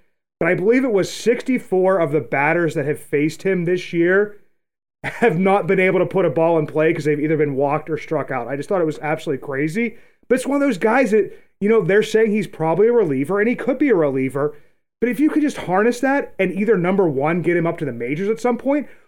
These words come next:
or harness it enough to make some other team believe that you've unlocked something with him, and then you can ship him out and bring somebody else in when you have time. To me, everybody's saying, "Okay, well, he went for,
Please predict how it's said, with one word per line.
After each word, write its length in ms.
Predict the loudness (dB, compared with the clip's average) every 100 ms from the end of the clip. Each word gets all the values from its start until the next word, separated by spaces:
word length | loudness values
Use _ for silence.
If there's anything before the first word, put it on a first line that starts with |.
| _
or 140 | -4 -4
harness 480 | -2 0 0 0
it 120 | 2 2
enough 340 | 2 0 0
to 100 | -2
make 240 | 0 0 -2
some 260 | -2 0
other 220 | 0 0
team 320 | -2 0 0 0
believe 560 | 0 0 0 -2 -4 -12 _ -6
that 120 | -6
you've 240 | 0 0 2
unlocked 500 | 2 2 0 -2 0
something 360 | 0 0 2
with 180 | 2 2
him, 140 | 2 2
and 100 | 0
then 140 | 0
you 160 | -2 -2
can 180 | -2
ship 280 | -2 -4 -2
him 160 | -2 0
out 260 | 0 -4 -8 _ _
and 180 | -4 -2
bring 200 | 0 0
somebody 360 | 2 2 4 2
else 220 | 2 0
in 140 | 0
when 100 | 0
you 100 | 0
have 160 | 0 -2
time. 480 | -4 -2 0 0 -4 -12 _ _ _ _ _ _ _ _
To 100 | -2
me, 420 | 2 2 2 -2 -8 _ _ _ _ _ -2
everybody's 540 | 0 2 4 4 2
saying, 240 | 2 4 2
"Okay, 300 | 0 2 2
well, 180 | 4
he 160 | 2 2
went 220 | 2 0
for, 360 | 0 2 0